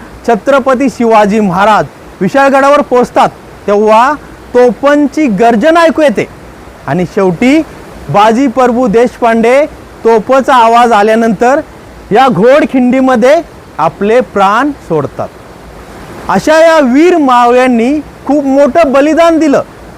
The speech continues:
त्यामुळे सिद्धी महसूद या खिंडीमध्ये अडकून राहिला आणि छत्रपती शिवाजी महाराजांना विशाळगडवर पोचण्यासाठी वेळ मिळाला.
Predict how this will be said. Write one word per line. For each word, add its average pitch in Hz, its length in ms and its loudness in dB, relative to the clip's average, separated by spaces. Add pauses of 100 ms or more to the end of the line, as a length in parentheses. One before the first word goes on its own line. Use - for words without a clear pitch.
(160)
त्यामुळे 247 540 2
सिद्धी 233 400 -2
महसूद 269 500 -2 (260)
या 247 100 2
खिंडीमध्ये 277 680 0
अडकून 277 380 0
राहिला 262 240 2 (360)
आणि 202 140 -2
छत्रपती 277 760 0
शिवाजी 233 500 0
महाराजांना 208 720 0 (280)
विशाळगडवर 277 760 2
पोचण्यासाठी 294 640 -2
वेळ 262 220 2
मिळाला. 143 360 -2